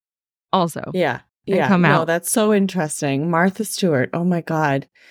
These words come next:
Speaker 2: I'm trying to think. Um, they're kind of s-, along the same lines of, like, w-, this conversation. And I'm like, "Where did I learn this?"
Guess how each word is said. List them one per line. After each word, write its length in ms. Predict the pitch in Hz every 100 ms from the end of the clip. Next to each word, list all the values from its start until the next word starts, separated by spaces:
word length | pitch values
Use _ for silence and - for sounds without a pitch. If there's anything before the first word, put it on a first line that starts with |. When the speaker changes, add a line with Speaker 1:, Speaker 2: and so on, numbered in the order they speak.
| - - _
Speaker 2:
I'm 120 | 180 185
trying 340 | 208 202 208
to 120 | - 214
think. 400 | 196 214 233 - - -
Um, 540 | 165 151 - - 170 - _ _ _ _ _ _ _ _
they're 200 | - 190 220
kind 260 | 294 269
of 60 | 359 415
s-, 240 | - - _
along 440 | - 190 180 180 180 -
the 160 | - 180
same 320 | 180 190 180
lines 440 | 170 156 156 160 165
of, 80 |
like, 420 | 156 147 139 139 - _ _ _ _ _ -
w-, 220 | 180 - -
this 280 | 170 196 196
conversation. 720 | 214 202 196 185 170 185 175
And 200 | 156 151
I'm 140 | 147
like, 320 | 147 139 -
"Where 500 | 151 170 180 214 233 233 -
did 140 | 180
I 120 | 170 151
learn 340 | 160 233 202
this?" 540 | 123 135 143 - -